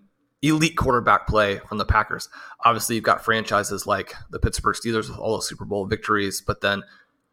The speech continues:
also you just know going out there that even last year when they weren't even any good, you know, you get back to that more or less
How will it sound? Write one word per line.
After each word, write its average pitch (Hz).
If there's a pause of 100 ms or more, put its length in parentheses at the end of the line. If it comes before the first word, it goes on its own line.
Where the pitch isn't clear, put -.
(880)
also 123
you 131
just 110
know 110
going 90
out 87
there - (160)
that 113
even 208
last 165
year 113
when 117
they -
weren't 135
even 113
any 110
good, 107 (260)
you 127
know, 120
you 110
get 117
back 113
to 117
that 110
more 110
or 107
less 104